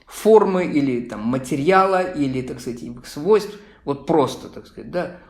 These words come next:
увидели там рыбу, и, так сказать, и давайте мы ее скопируем, значит, да, ч-, чем, чем, э, чем точнее, тем лучше. Ну, для начала, значит, я просто хочу сказать, что ихтиологи, то есть это,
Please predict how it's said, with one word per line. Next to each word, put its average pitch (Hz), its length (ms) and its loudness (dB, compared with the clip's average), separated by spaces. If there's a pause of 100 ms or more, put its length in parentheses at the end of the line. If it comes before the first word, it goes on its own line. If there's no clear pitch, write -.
увидели 175 500 0
там 135 260 -4
рыбу, 127 500 -2 (480)
и, 208 180 -6
так - 180 -8
сказать, 123 240 -8
и 151 100 -6
давайте 180 380 0
мы 143 140 -4
ее 143 180 -4
скопируем, 101 680 -8
значит, 98 340 -16
да, 147 220 -6 (240)
ч-, - 280 -16
чем, - 360 4
чем, 202 300 6 (160)
э, 160 380 -2
чем - 520 -4
точнее, 190 420 0
тем 170 280 -2
лучше. - 320 -10 (560)
Ну, 226 320 0
для 196 160 0
начала, 190 640 2
значит, 170 360 -6 (380)
я 233 160 -2
просто - 260 -6
хочу 160 280 -8
сказать, 180 380 -2
что - 300 -4 (220)
ихтиологи, 165 1080 0 (680)
то 147 80 -4
есть 127 160 -4
это, 117 440 -6